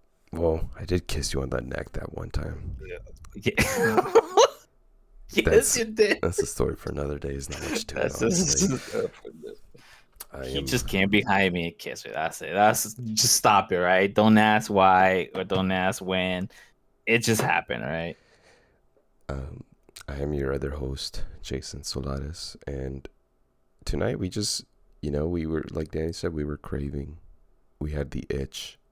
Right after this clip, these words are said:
Speaker 1: to record, and it's gonna be a busy week. Thanksgiving is tonight,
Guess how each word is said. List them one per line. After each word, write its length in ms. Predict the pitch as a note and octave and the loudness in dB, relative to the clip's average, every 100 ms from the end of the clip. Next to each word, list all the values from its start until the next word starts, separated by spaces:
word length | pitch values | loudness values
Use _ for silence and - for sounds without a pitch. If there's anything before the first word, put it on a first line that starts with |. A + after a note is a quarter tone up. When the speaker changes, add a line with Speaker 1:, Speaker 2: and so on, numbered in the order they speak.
| _ | _
Speaker 1:
to 120 | - | -12
record, 600 | C#2 C2+ - C#2+ D#2+ C2 - - _ _ - | -10 -10 -8 -4 -4 -6 -12 -20 _ _ -12
and 360 | C2+ C2+ B1+ | -10 -8 -8
it's 140 | C2 - | -8 -6
gonna 160 | D2 C#2+ | -6 -4
be 100 | C#2+ | -4
a 40 | |
busy 320 | C2 D2+ C#2+ | -2 -2 -2
week. 500 | C#2 C2 D2 - - - _ _ _ _ _ - | -6 -6 -8 -10 -18 -20 _ _ _ _ _ -10
Thanksgiving 600 | C#2+ C2+ - C#2+ C#2 C#2 | -8 -8 -10 -10 -8 -6
is 280 | C#2 - - | -6 -8 -8
tonight, 600 | - C2+ C2+ D2 - | -6 -4 -4 -6 -8